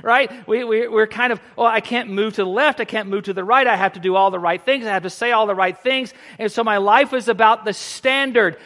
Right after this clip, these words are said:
No, my life is about the center. And when my life is about the center, then God gives me the strength to live in the standard He's given me. And I understand that the standard is always for my good because God is always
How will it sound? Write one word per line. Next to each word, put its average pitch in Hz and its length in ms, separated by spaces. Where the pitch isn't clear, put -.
No, 254 320
my 233 220
life 240 480
is 277 200
about 254 400
the 220 100
center. 294 760
And 233 100
when 240 100
my 226 160
life 262 400
is 254 140
about 240 340
the 202 100
center, 269 580
then 254 180
God 247 480
gives 269 260
me 254 160
the 240 160
strength 277 540
to 262 80
live 254 340
in 277 140
the 262 100
standard 262 680
He's 226 240
given 262 360
me. 226 180
And 226 100
I 226 140
understand 247 540
that 233 100
the 254 80
standard 277 400
is 226 100
always 269 300
for 269 220
my 254 180
good 240 480
because 247 320
God 269 360
is 240 260
always 269 600